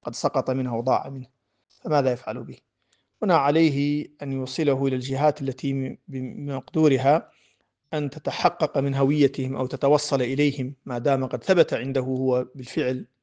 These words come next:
يقينًا أنهم سراق. فإذا سلم هذا الهاتف إلى الجهات المعنية والمختصة فإن ذلك يعينها على تقفي آثارهم، ويكون بذلك بإذن الله تعالى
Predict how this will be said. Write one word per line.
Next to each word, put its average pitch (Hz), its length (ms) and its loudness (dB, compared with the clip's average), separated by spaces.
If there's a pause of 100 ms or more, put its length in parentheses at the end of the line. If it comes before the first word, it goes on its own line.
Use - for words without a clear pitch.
(140)
يقينًا 139 400 -2
أنهم 127 300 -4
سراق. 143 560 2 (600)
فإذا 160 840 6
سلم 160 380 0
هذا 147 600 2
الهاتف 151 540 2
إلى 131 140 0
الجهات 139 560 -2
المعنية 131 440 -2
والمختصة 127 680 0 (320)
فإن 170 220 -2
ذلك 160 340 4
يعينها 151 500 2
على 143 220 2
تقفي 175 520 -2
آثارهم، 147 460 2 (1000)
ويكون 165 300 10
بذلك 143 440 4
بإذن 143 280 -2
الله 135 220 0
تعالى 147 500 2